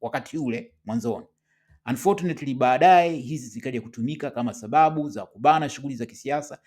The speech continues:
na kila kitu. Na hili lilikuwa kosa kwa sababu gani? Kwa mazingira yalivyokuwepo, laiti kiongozi ambaye anafanya kazi vizuri huhitaji kuubana upinzani. Utakapofanya kazi vizuri, uwezekano wa wapinzani kuwa na cha kukosoa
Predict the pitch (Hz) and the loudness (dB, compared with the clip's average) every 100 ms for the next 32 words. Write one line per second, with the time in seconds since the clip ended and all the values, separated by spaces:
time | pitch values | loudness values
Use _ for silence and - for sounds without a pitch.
0 | - _ - 113 123 113 107 131 165 240 | -20 _ -14 -8 -6 -6 -8 0 4 6
1 | 240 180 147 147 139 185 185 117 110 - | 6 4 0 -2 0 0 -2 -4 -12 -14
2 | 110 110 147 214 208 117 - _ _ _ | -14 -4 0 2 0 -4 -10 _ _ _
3 | _ _ _ _ 208 214 208 208 196 233 | _ _ _ _ 6 6 6 4 2 2
4 | 233 202 170 156 190 180 - 113 98 139 | 4 4 2 2 4 4 4 -6 0 4
5 | 202 226 226 226 214 - - 170 202 190 | 4 2 -2 -6 -6 -6 -2 2 2 2
6 | 165 170 147 160 156 151 123 113 113 214 | 0 -2 -2 -6 -4 -4 -4 -6 -2 0
7 | 156 113 - _ 156 156 190 156 131 127 | 0 -2 -6 _ -6 -2 -2 -2 -4 0
8 | 139 120 104 104 101 98 - _ _ _ | 2 2 -4 -10 -12 -12 -14 _ _ _
9 | _ _ _ _ _ 139 151 160 147 214 | _ _ _ _ _ -4 0 0 0 -2
10 | 214 208 175 139 127 208 151 117 113 - | 0 0 0 -2 2 4 4 2 -2 -12
11 | _ _ _ 131 151 156 165 196 170 147 | _ _ _ 2 2 2 0 2 2 0
12 | 139 123 170 175 - - 185 139 120 117 | -2 -2 -2 -2 -4 0 0 0 -6 -12
13 | - 127 - 165 | -10 -10 -6 -6